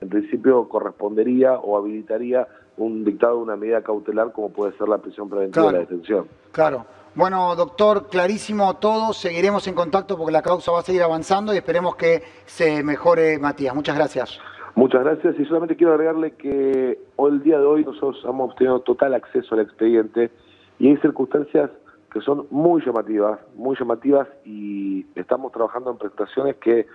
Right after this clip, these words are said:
Speaker 1: por supuesto, no las puedo adelantar, pero van a,
Speaker 2: Sí.
Speaker 1: a dar un cambio importante en la causa.
Speaker 2: Bueno, muchas gracias. La seguimos.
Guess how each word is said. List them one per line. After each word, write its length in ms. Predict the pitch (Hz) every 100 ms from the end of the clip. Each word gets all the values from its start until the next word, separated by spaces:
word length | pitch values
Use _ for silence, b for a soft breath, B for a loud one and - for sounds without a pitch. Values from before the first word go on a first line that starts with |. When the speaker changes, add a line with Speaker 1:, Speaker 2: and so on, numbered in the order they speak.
| B
Speaker 1:
por 140 | - -
supuesto, 300 | 107 127 123
no 100 | 127
las 80 | 117
puedo 180 | 139
adelantar, 360 | 135 123 123 151
pero 380 | 180 131 120 - B B B B _ _ 110 110 110 101 90 -
van 220 | 110 127
a, 420 | 127 123 120 117 113
Speaker 2:
Sí. 60 | 110 104
Speaker 1:
a 120 | 101 107
dar 140 | 120
un 80 | 123
cambio 260 | 123 123
importante 440 | 123 117 113 131 127
en 80 | 117
la 80 |
causa. 360 | 95 85 - 78 _ _ _
Speaker 2:
Bueno, 400 | 135 160 151 131
muchas 360 | - 190 208 185
gracias. 480 | 196 180 180 151 151
La 120 | 147
seguimos. 520 | 175 175 160 127 -